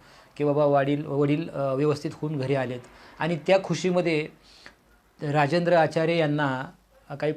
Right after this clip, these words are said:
फळं डॉक्टर म्हणले खाया घाला त्यांना, म्हणून ओंकार आचार्य, राजेंद्र आचार्य यांची, यांचा मुलगा ओंकार आचार्य हे फळं आणण्यासाठी निघाले होते आणि दोन मुलींना बरोबर घेतलं. दोन मुलींना बरोबर घेऊन, अ, फळं आणण्यासाठी गेले.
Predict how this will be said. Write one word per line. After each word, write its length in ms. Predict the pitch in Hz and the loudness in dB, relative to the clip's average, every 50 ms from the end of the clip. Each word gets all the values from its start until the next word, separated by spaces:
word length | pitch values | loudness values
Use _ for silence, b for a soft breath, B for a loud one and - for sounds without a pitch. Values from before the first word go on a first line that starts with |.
| 151 | -4
फळं 560 | - 135 143 160 175 180 170 165 160 160 151 147 | -2 0 2 4 4 4 4 2 2 0 -2 0
डॉक्टर 280 | 143 147 143 143 - 139 | 0 -2 -2 -2 -4 -6
म्हणले 260 | 135 139 139 131 131 127 | -6 -4 -6 -6 -6 -6
खाया 220 | - 123 123 131 | -6 -8 -6 -6
घाला 180 | 123 110 113 123 | -6 -6 -8 -8
त्यांना, 380 | 120 - 123 123 123 120 120 | -10 -10 -10 -8 -8 -8 -8
म्हणून 320 | 127 135 135 147 156 156 151 151 147 - _ - - | -8 -6 -6 -6 -4 -6 -8 -8 -12 -18 _ -18 -10
ओंकार 320 | - 147 143 139 - 151 143 | -6 -4 -4 -2 0 0 0
आचार्य, 460 | 135 127 117 - 127 123 127 123 123 123 - b b b b b b b b _ _ - | 0 -2 -2 -6 -6 -6 -6 -8 -8 -10 -14 b b b b b b b b _ _ -4
राजेंद्र 300 | 139 131 123 127 135 131 | -4 -2 -2 -2 -2 -2
आचार्य 280 | 127 120 - 139 135 135 | -2 -2 -4 -4 -2 -2
यांची, 400 | 131 123 - 135 135 131 131 123 | -4 -4 -6 -8 -8 -8 -8 -8
यांचा 360 | 127 123 120 120 120 113 131 | -8 -6 -6 -6 -6 -6 -6
मुलगा 340 | 127 127 131 127 120 123 127 | -8 -6 -6 -8 -6 -6 -6
ओंकार 340 | 123 127 123 120 117 139 135 | -6 -6 -6 -6 -4 -4 -4
आचार्य 360 | 127 120 113 - 123 120 120 | -4 -6 -6 -8 -8 -8 -6
हे 360 | 123 110 120 143 156 180 196 - - b b b b b b b b _ _ _ - | -6 -4 -4 -4 -4 -4 -6 -12 -18 b b b b b b b b _ _ _ -2
फळं 180 | - 151 185 | 2 4 6
आणण्यासाठी 480 | 190 185 175 175 175 135 147 151 143 147 | 6 6 4 2 0 -2 -2 -2 -2 -2
निघाले 300 | 147 147 139 143 135 131 | -2 -2 0 0 0 -2
होते 420 | 117 120 123 120 - 120 117 120 - _ _ _ _ - | -2 -6 -8 -10 -10 -12 -12 -14 -18 _ _ _ _ -8
आणि 120 | 147 151 | -6 -6
दोन 240 | 143 151 165 165 156 | -4 -2 -2 -2 -2
मुलींना 280 | 151 151 151 147 147 143 | -2 -2 -2 -2 -2 0
बरोबर 320 | 139 143 143 139 156 143 | 0 0 0 0 -2 -2
घेतलं. 360 | 135 131 117 - 123 120 117 - - _ b b b b b b | -4 -6 -8 -8 -10 -12 -12 -12 -14 _ b b b b b b
दोन 240 | 131 147 165 170 | -2 -2 -2 -2
मुलींना 280 | 160 160 160 160 156 156 | -2 -2 -2 -2 0 0
बरोबर 360 | 143 151 147 147 147 165 156 | 0 0 0 0 0 0 -2
घेऊन, 460 | 156 147 147 135 143 147 147 147 147 | -2 -2 -4 -2 -2 -2 -2 -2 -4
अ, 200 | 143 143 143 135 135 - - | -6 -6 -8 -10 -14 -12 -8
फळं 180 | 131 139 147 | -4 -2 -2
आणण्यासाठी 440 | 147 139 143 143 131 - 135 131 147 | -2 -2 -2 -4 -6 -6 -6 -6 -6
गेले. 340 | 139 131 135 131 127 135 135 | -4 -4 -4 -4 -4 -6 -12